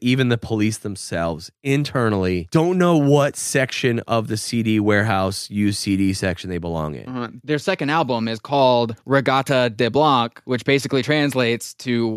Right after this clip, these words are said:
Speaker 2: white reggae. So I don't
Speaker 1: Right.
Speaker 2: know what the fuck this guy's talking about. Oh, you don't like it when people call your band the thing that you named your album, sir?
Speaker 1: Yeah.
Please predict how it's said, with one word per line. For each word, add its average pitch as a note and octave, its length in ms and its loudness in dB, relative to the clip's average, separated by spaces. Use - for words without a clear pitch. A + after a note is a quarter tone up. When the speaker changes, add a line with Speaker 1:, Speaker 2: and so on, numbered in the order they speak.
Speaker 2:
white A2+ 340 -8
reggae. A2+ 560 -8
So A#2 300 -4
I A2 80 -4
don't B2+ 240 2
Speaker 1:
Right. F2+ 80 -2
Speaker 2:
know A#2+ 120 0
what A2+ 180 -4
the - 60 -10
fuck G#2+ 200 -2
this G#2+ 140 -14
guy's F#2+ 180 -14
talking G#2+ 340 -2
about. G#2 400 -20
Oh, C3+ 140 0
you C3+ 180 -2
don't D3 240 2
like C#3+ 180 0
it D3+ 120 0
when D3 140 0
people D3 260 0
call C#3+ 260 2
your C#3+ 140 4
band C3+ 320 0
the C3 40 0
thing C#3 220 -2
that C#3 80 0
you C3+ 160 0
named B2+ 240 0
your C3+ 120 0
album, B3+ 680 0
sir? D#4 400 2
Speaker 1:
Yeah. F#2 320 0